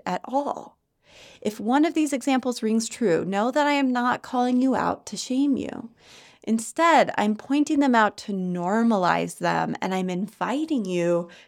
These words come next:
to see how it's holding you back. Getting unstuck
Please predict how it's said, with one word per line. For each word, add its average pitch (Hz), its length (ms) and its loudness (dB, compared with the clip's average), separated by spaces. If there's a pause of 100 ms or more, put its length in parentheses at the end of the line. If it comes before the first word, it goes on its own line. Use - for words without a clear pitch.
to 214 100 -12
see 269 480 -4
how 269 300 -2
it's 202 180 -6
holding 175 380 -2
you 165 140 -2
back. - 560 -10 (560)
Getting 254 340 2
unstuck 285 680 2